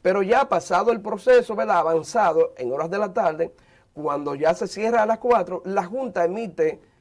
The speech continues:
un primer, eh, resultado de boletín donde presenta a Gonzalo Castillo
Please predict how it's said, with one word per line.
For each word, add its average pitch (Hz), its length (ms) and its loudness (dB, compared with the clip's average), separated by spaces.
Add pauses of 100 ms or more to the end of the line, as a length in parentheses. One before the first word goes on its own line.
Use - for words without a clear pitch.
(160)
un 233 220 -4
primer, 202 760 0
eh, 170 160 2
resultado 190 720 -2
de 170 120 -2
boletín 208 560 0 (280)
donde 202 480 -2
presenta 202 600 -2
a - 20 4
Gonzalo 170 540 0
Castillo 185 640 -8